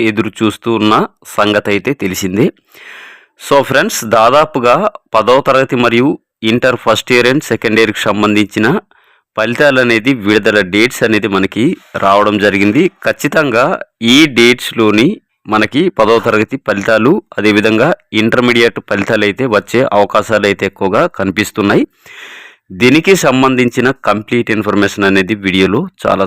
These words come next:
చక్కగా మనమైతే చూద్దాం. కంపల్సరిగా పదవ తరగతి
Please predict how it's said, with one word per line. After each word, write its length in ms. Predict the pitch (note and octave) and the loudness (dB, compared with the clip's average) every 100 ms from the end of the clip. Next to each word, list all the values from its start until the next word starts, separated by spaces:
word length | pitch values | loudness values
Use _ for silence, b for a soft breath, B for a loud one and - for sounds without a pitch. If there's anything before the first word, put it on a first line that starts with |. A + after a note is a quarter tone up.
| - | -4
చక్కగా 400 | G2+ - A2 A#2+ F3 - G#2 | -6 -4 0 0 -2 -6 -2
మనమైతే 440 | G#2 G#2 G2+ A#2+ - | 0 0 0 -2 -4
చూద్దాం. 260 | G#2 A#2 D3 - G#2+ | -2 -2 -2 -2 -2
కంపల్సరిగా 640 | A#2+ C#3+ C3+ C3 B2 C3+ E3+ - _ _ - | 0 0 0 0 2 2 0 -4 _ _ -6
పదవ 240 | G#2 B2 C3+ | 0 2 2
తరగతి 320 | B2+ C3 | 0 0